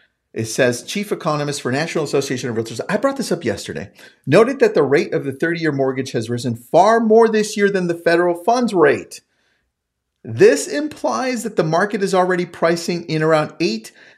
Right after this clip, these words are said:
to ten rounds of Fed rate increases this year." Do you understand that?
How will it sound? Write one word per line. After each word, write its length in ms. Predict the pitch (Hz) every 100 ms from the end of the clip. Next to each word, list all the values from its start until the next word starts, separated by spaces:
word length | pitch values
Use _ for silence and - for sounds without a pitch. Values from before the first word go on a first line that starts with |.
| _
to 120 | -
ten 360 | 143 - 185 202
rounds 540 | 147 139 147 160 160 - _ _
of 160 | 120 120
Fed 460 | - 160 151 156 -
rate 500 | 113 120 135 139 - _ _ -
increases 920 | 160 170 - 131 - 123 113 120 -
this 420 | 98 127 120 -
year." 380 | 113 95 82 - _ _ _ _ _ -
Do 80 | 123
you 40 |
understand 380 | 175 - 165 165
that? 300 | 196 196